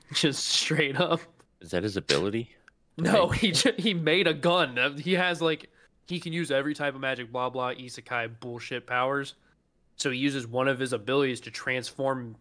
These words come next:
Speaker 1: pure, like, ma-, materials into pieces of a gun, and then uses magic to make the gun work. And then he puts rubber <laughs> bullets in and just shoots people with it. So now he makes people slip and fall and shoots them. <laughs>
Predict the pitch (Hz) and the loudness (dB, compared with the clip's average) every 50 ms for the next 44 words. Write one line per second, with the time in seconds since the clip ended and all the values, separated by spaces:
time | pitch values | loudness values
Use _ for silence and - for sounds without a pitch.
0 | _ _ _ - - 143 131 131 98 123 120 117 117 - - 120 117 120 - - | _ _ _ -6 -2 -2 0 0 0 -2 -4 -4 -4 -6 -10 -8 -8 -8 -8 -10
1 | _ _ _ _ - 143 127 123 - - 143 143 139 123 123 127 117 - 131 123 | _ _ _ _ -12 -12 -10 -10 -4 -2 -2 0 0 0 -2 -4 -4 -8 -10 -10
2 | 117 - 117 - - - 131 120 - 131 113 127 120 120 113 110 104 135 123 120 | -8 -10 -10 -10 -10 -10 -8 -8 -8 -4 -4 -4 -4 -4 -6 -6 -6 -4 -2 -2
3 | 113 104 104 110 - _ _ _ _ _ _ _ _ _ _ _ - 120 127 120 | -2 -4 -8 -14 -18 _ _ _ _ _ _ _ _ _ _ _ 0 0 0 0
4 | 107 107 127 131 120 131 123 113 120 123 131 135 135 120 120 110 - - - 113 | 0 -2 -2 -2 -2 -2 -4 -2 0 0 0 0 0 0 -4 -4 -4 -8 -10 -6
5 | 113 120 117 - - 110 107 113 123 131 120 107 101 104 101 95 104 - - - | -6 -8 -6 -6 -8 -6 -2 0 0 0 -2 -4 -8 -10 -10 -10 -10 -14 -16 -20
6 | - _ _ _ _ _ _ _ _ _ _ _ _ _ _ _ _ _ _ _ | -20 _ _ _ _ _ _ _ _ _ _ _ _ _ _ _ _ _ _ _
7 | _ _ _ _ - 127 123 123 127 127 127 127 123 - 147 143 - 120 135 151 | _ _ _ _ -2 -2 0 2 0 0 -2 -2 0 0 0 0 0 0 0 0
8 | 143 131 127 131 117 - - 160 143 143 - - - - 127 151 - 117 - 131 | 2 0 -2 -2 -4 -4 -2 -2 -2 -2 -2 -4 -4 -4 -6 -8 -10 -8 -6 -4
9 | 120 - - - - 143 123 - - - - - 107 - 113 107 101 101 101 - | -2 -2 -2 0 -2 -2 -2 -4 -8 -10 -10 -12 -12 -12 -12 -12 -12 -12 -10 -12
10 | 107 101 98 - - - 135 120 123 131 131 135 135 135 139 135 131 135 143 139 | -12 -12 -10 -8 -2 -2 0 0 2 2 4 4 2 2 -2 -2 0 0 0 0
11 | - - - 165 135 - 135 135 - - - - 135 135 135 - 139 127 127 - | -2 -6 -8 -8 -4 -2 -2 -2 -2 -4 -4 -2 -2 -4 -2 -2 -4 -4 -4 -4
12 | - - 123 127 131 147 156 156 - - 117 110 113 - - - 160 147 127 - | -2 0 4 6 6 6 6 4 2 -2 -6 -6 -6 -4 -2 -2 -4 -4 -6 -8
13 | - - - 104 104 - - 160 156 156 - _ | -8 -8 -8 -8 -10 -10 -10 -12 -14 -14 -16 _